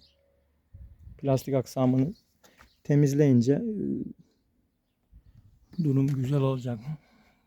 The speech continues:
Bu da aynı. Şu difüzör dışında içinde çok bir kırığı çıkığı yok.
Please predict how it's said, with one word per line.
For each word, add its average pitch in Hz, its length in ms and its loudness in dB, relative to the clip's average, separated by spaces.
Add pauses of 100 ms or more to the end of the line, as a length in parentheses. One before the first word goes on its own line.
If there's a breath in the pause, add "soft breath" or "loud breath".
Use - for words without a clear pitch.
Bu 190 120 -8
da 135 120 -2
aynı. 117 340 -2 (280 soft breath)
Şu 156 160 -8
difüzör 156 420 -2
dışında 151 320 -2
içinde 156 340 -4
çok 160 280 -14
bir 131 80 -8
kırığı 143 300 -4
çıkığı - 320 -10
yok. 120 180 -4